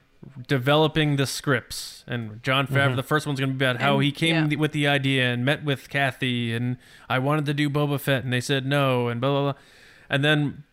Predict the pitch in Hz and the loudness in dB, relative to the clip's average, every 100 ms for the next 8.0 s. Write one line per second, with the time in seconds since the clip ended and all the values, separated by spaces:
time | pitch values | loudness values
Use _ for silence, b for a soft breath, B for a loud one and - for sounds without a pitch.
0 | _ _ _ _ - 135 151 175 156 156 | _ _ _ _ -4 2 4 4 4 2
1 | 143 139 143 139 123 135 120 113 113 107 | 4 4 4 2 2 0 0 -2 -2 -4
2 | 98 107 - 104 - 117 127 131 127 131 | -10 -12 -10 -10 -10 -8 -2 0 0 0
3 | 139 143 135 131 135 135 - 139 135 131 | 0 -2 0 0 0 -2 -2 0 2 2
4 | 127 120 123 127 123 120 120 120 120 117 | 0 0 0 0 0 -2 -4 -4 -6 -4
5 | 131 131 131 123 127 123 131 127 120 110 | -4 -4 -4 -2 -2 -2 -2 0 0 -2
6 | 104 117 127 117 120 120 120 131 127 127 | -8 -6 -4 -2 -2 -2 -4 -4 -4 -4
7 | 123 123 127 127 123 117 - 117 127 | -2 0 0 0 0 -4 -2 -4 -4